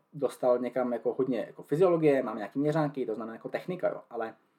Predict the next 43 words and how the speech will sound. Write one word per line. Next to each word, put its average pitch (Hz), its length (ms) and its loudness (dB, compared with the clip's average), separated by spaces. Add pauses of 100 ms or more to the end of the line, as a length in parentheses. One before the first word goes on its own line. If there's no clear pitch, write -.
(380)
ale 117 160 2
ono 131 180 0
to 127 120 2
je 123 100 8
hodně 120 360 2
o, 101 680 0 (580)
o 104 100 -6
sociologii, 120 580 2
je - 80 -6
to - 200 -8
hodně 120 360 -2
o 110 60 -10
psychologii, 113 580 -2
o - 60 -16
těch 123 180 -8
jako 127 160 -6
měkkých 135 360 -2
vědách, 120 400 2
o, 110 340 -4 (360)
o, 127 200 -4
o 143 100 -6
člověku 156 320 4
jako 127 160 2
takovém, 117 460 -2 (160)
jo. 113 180 -6
To - 60 -12
jsou - 180 -4
věci, 127 200 -2
co 131 120 -6
mě 131 140 0
zajímají 127 280 0
možná, 135 480 -2 (340)
možná 127 200 -2
dokonce 143 240 -2
ještě 139 180 -2
víc, 147 380 -8
než, 135 360 -2 (100)
než 135 240 -6
jako 135 160 -6
to, 131 380 0 (100)
to 139 100 -4
vnitřní 135 320 -4
fyziologie. 131 600 2